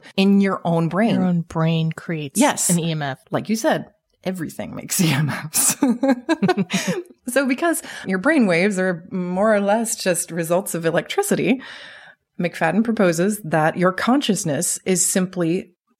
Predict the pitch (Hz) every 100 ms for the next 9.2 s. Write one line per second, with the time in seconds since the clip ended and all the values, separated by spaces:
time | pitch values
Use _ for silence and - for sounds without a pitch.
0 | _ 202 220 165 156 160 147 143 143 -
1 | 240 208 170 185 - _ - 214 147 151
2 | 170 170 254 180 196 220 - _ _ _
3 | - 180 165 160 165 160 156 160 156 -
4 | 147 147 - - 240 233 - 151 - -
5 | - - - _ _ 165 156 147 175 185
6 | 165 220 240 233 214 202 196 175 170 175
7 | 185 170 170 156 165 156 - - _ _
8 | - - 208 180 170 156 156 147 147 143
9 | 95